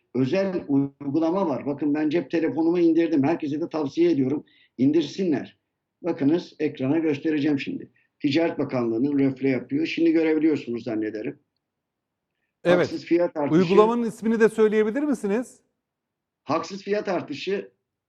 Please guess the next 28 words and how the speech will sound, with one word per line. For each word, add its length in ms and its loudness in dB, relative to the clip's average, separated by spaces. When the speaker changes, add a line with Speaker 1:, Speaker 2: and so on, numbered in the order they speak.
Speaker 1:
mobil 320 -2
şikayet 520 -4
bildirimi 580 0
yazın 420 -4
arama 320 0
motorlarına. 800 0
Speaker 2:
Evet. 280 0
Speaker 1:
Yükleyin 400 -2
cep 220 0
telefonunuza. 720 0
Artık 560 -4
elinizin 480 0
altında 480 -4
şikayet 420 -4
etmek. 460 -8
Yani 280 2
uğraşmak, 540 0
mektup 300 -2
yazmak, 400 -4
bir 60 2
yere 240 2
gitmek, 460 -4
gelmek, 560 -4
postaneye 720 0
gitmeye 420 2
de 100 0
gerek 420 0
yok. 320 -2